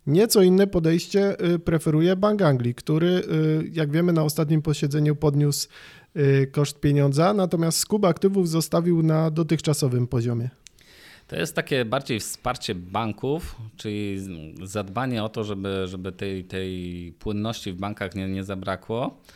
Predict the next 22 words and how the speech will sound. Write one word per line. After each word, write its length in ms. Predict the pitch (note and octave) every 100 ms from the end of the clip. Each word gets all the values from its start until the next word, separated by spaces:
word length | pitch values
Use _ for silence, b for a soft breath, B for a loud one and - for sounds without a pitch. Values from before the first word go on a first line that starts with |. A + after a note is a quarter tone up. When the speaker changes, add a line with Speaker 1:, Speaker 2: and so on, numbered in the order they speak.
| b b b b -
Speaker 2:
E, 360 | G#2+ G#2 G2+
też 140 | - D#3
trzeba 260 | F3+ D3
oddać 400 | - C#3+ D3 C3+ C#3 B2
to, 160 | C3+
że 200 | C3 B2+
Brytyjczycy 760 | A2+ A2 A#2+ B2+ - D3 - A#2+
swój 360 | G#2+ - C#3 B2+
skup 300 | - C3+ -
aktywów 420 | G#2 C3+ A#2+ A2+
m-, 260 | A2+ A2 A2
jednak 220 | G#2+ G#2
prowadzą 320 | A2 G#2+ G#2+
na 120 | G2+
dużo, 360 | G2+ G2+ G2 F#2+
dużo 240 | F#2+ G2+
mniejszym 340 | G2+ G#2 G2 F2+
poziomie 440 | F2 E2 D#2+ D#2+
niż 160 | E2 D2+
Amerykanie 540 | F2+ F2 - F#2 F#2+
czy 120 | -
Europejczycy, 680 | E2+ E2+ - D#2+ F#2 - C3